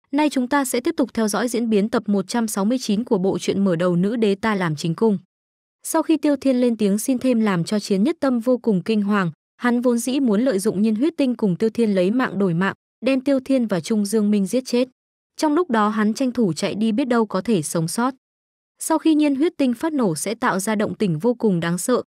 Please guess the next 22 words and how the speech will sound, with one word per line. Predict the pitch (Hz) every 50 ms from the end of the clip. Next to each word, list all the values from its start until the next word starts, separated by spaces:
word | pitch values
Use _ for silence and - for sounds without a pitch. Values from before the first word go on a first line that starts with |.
| _ _
ánh | - 202 208 233
lửa | 285 302 240 165
vươn | 156 - 220 202
tới | 185 - 175 170
trời | 170 - 208 170 156
cao. | - 190 196 190 - - _ _ _ _ _ _ _ _ _ _ _ _
Khi | - - 311
đó | 269 240 226 233
lão | 247 254 233 269 311
đại | 277 262 170 190
và | 185 190 185
những | 180 190 233 269
người | 269 214 180
khác | - 254 294 320 -
trên | - 247 220 202
chiến | - - 185 202
hạm | 214 254 - - 208
nhất | 269 320 285
định | 247 - - 180
sẽ | - - 190 233
nhìn | 247 226 190 160
thấy | 170 175 170 170 214